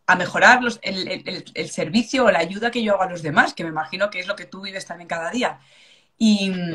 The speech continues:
y para mí fue un antes y un después. Primero porque me di cuenta que cuando yo transmitía esto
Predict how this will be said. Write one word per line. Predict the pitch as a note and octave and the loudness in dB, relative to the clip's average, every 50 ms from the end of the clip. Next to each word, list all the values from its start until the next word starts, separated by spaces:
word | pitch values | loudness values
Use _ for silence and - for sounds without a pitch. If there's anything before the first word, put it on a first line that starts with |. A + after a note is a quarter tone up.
| D#3 D#3 D#3 D#3 C#3+ C#3 - _ _ _ _ _ - - - | -6 -6 -6 -8 -10 -12 -16 _ _ _ _ _ -18 -8 -6
y | - | 0
para | - F#3+ F#3 F#3 | 2 4 4 4
mí | F#3+ G#3 A3 | 4 2 2
fue | G#3+ - - B3+ B3 C4 C#4 C#4 | 0 0 0 2 2 4 4 2
un | C4 - A#3 A#3 A3+ | 2 0 0 0 2
antes | A3+ A#3+ A#3+ - C4 C4 | 0 0 -2 -2 -2 -2
y | A#3+ A#3+ | -2 -2
un | A3 G3+ | -2 -4
después. | F3 F3+ - - - B3+ C4+ A#3+ - | -4 -6 -6 -4 -2 0 0 0 -2
Primero | - E3+ F3+ F#3 F#3+ A3+ A#3 | -4 -8 -6 -4 -2 -2 -2
porque | A#3 B3+ B3+ B3 | -2 -4 -4 -4
me | A#3+ A#3+ | -2 -2
di | A#3+ A#3 | -4 -4
cuenta | - C4+ C4 - A#3+ A3+ | -4 -4 -4 -2 -4 -6
que | G3 F#3+ | -6 -4
cuando | F#3+ F3 E3+ E3+ | -6 -6 -6 -6
yo | E3 F3 F3 | -12 -12 -8
transmitía | - A3 A3+ A3 A3 A3+ A3 A3 A3+ A3 G#3 G#3 G#3+ | -6 -4 -4 -4 -2 -4 -6 -4 -4 -4 -2 -2 -2
esto | B3+ B3 - - - - - D3+ - | -2 -4 -6 -8 -10 -12 -12 -12 -14